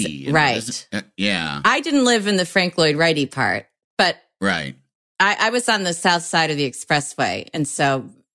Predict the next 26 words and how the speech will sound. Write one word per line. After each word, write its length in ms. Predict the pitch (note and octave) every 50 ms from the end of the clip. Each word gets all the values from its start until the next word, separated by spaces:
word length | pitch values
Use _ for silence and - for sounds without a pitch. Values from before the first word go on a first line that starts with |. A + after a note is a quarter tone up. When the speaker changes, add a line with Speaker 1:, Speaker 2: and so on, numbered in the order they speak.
| _ _ _ _ _ _
Speaker 2:
I, 120 | D#3 D#3+ - - _ -
people 220 | - G3 - D#3+
called 200 | - - D#3 C3+
it 160 | D3 C#3 -
North 380 | C#3+ C#3+ D3 D3 C#3+ - - _
Berwyn. 500 | D3 C#3 C#3 C3 F#2+ F#2+ F#2+ - F#3+ - - _ _ _ _ _ _ _ _
Speaker 1:
Yeah. 360 | _ - F#2+ F2+ D2+ C#2 C2 C2 - _ _ _ _ _ _
And, 320 | - D#3+ E3+ F3 D#3 - -
um, 560 | D#3 E3 D#3+ D#3 D3+ D3+ D3 C#3 - - _ _ _ _ _ _ _ _ _ _ _ _ _ _ _ _ _ _ _ _ _
do 160 | - - E3
you 140 | G3+ A3+ C4+
find, 560 | G#3 - G#3+ G#3 G#3 G#3 G#3 G#3 G#3 G#3+ F#3+ E3+ D3+ - _ _ _ - A#2+
do 140 | A#2+ D3+
you 80 | E3+ E3+
find 320 | D3 - D#3+ D#3+ D#3+ D3
a 40 | B2+
kinship 540 | - - C#3+ C#3 C#3 C#3 - - C#3 C3+ C3
among 440 | C3 B2 C3 B2+ C3 C3 C3 B2+ B2
Midwesterners? 1300 | - G#2+ A2+ A#2 B2+ A#2+ A2+ A#2 B2+ B2 - - - C3+ C3 B2+ C3+ C3+ C#3+ C#3+ C#3 - - - - - -
Uh, 200 | - G#2+ G#2+ G#2
do 260 | G2 F#2 G#2 G2 G2+ A2+
you 100 | A2 G2+
find 400 | - - A2+ A2 A2 A2 A2 G#2
there 140 | G#2 G#2
to 60 | G2 F#2+
be 520 | F#2 F#2+ G2+ G2+ G2 G2 G2 F#2 - -